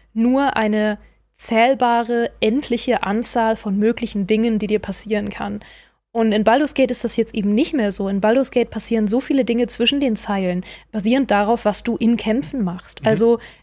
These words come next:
Speaker 1: ähm, zum Beispiel, wie du jemanden in einem Kampf ausschaltest, ob du jemanden in einem Kampf ausschaltest, äh, ob du jemanden aus Versehen in einem Kampf ausschaltest
Speaker 2: <laughs> Ja.
Speaker 1: und, äh, hinterher sagst, „Oh, das, äh, na ja, ähm, der ist im Kampf gefallen, es war ganz tragisch.“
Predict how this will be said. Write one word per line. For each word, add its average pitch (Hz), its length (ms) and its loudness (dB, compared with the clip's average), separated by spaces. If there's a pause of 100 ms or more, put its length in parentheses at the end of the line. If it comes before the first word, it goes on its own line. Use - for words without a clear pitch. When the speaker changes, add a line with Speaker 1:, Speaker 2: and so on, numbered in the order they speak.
Speaker 1:
ähm, 220 400 0
zum 233 140 0
Beispiel, 220 500 0
wie 220 80 0
du 285 140 2
jemanden 233 440 0
in 226 120 0
einem 214 180 0
Kampf 233 300 -2
ausschaltest, 214 640 0
ob 247 180 0
du 302 100 -2
jemanden 208 380 -2
in 190 160 -2
einem 190 180 -4
Kampf 196 320 -6
ausschaltest, 196 720 -2 (360)
äh, 226 100 0
ob - 180 -4
du 285 80 0
jemanden 269 340 0
aus 269 220 0
Versehen 277 500 0
in 262 120 -4
einem 220 220 -2
Kampf - 340 -10
ausschaltest 202 720 -2
Speaker 2:
<laughs> - 140 -12
Ja. - 100 -6 (120)
Speaker 1:
und, 247 340 0
äh, 233 200 2
hinterher 254 460 0
sagst, 240 400 -2
„Oh, 262 220 2
das, - 280 -4
äh, 220 320 2
na 226 140 0
ja, 247 320 2
ähm, 220 220 -2
der 226 100 2
ist 240 140 -2
im 285 100 0
Kampf 269 340 -2
gefallen, 240 480 0
es 202 140 -10
war 220 140 2
ganz 233 240 -4
tragisch.“ 233 640 0